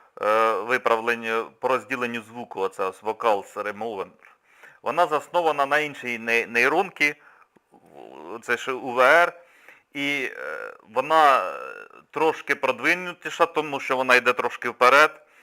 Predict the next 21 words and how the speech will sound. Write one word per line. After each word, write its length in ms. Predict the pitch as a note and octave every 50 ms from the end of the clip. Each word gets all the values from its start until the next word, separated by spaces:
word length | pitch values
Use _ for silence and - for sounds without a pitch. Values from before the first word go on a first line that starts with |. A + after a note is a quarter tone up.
| _ _ _ _ _ _ -
І 100 | B2+ B2+
тому 300 | - D#3 D3 D#3 D#3+ D3+
я 240 | C#3+ C#3 C3+ C3+ C3
встановив 680 | A#2 - - - D3 C#3 C#3 C3+ C#3 D3 F3+ G#3+ F3+
і 120 | C#3+ B2
щас 200 | A2 - D3 C#3
покажу, 380 | - - C#3 - C#3 C3 B2 E3
як 220 | D3+ C#3+ C3+ -
користуватися 680 | - C3+ C3 B2 - - B2 C3 C3 C3 B2 - - B2
цією 240 | - - B2+ B2
нейромережею. 720 | A#2 A#2 A#2 A#2 A#2 A#2 A#2+ A#2+ B2 A2+ A2 A2 G2+ F#2+ - _ -
Значить, 300 | G#2+ B2 B2 B2 - _
посилання 500 | C3+ - - D3 C3+ C3 B2 A#2 A#2+ A#2+
я 80 | A#2
кинув, 320 | - - A#2+ A2+ A#2 A2+ G#2+
е, 100 | G#2+ G#2+ G#2+ G2+ F#2+ F#2+ F2+ F#2 F#2+ F#2 F#2 F2+ E2+ E2+ E2 D2+ D#2
в, 40 | - _ _ _ _ _ _ _ _ _ _ _ _ _ _ _ _ _ _ _
ну, 200 | - A2+ C#3 A#2
в 100 | G2+ A2+
описі 380 | C3+ B2 - - - - C#3+ D3
відео. 460 | F#3+ B3+ C4+ A3+ G#3 G3+ G3 G3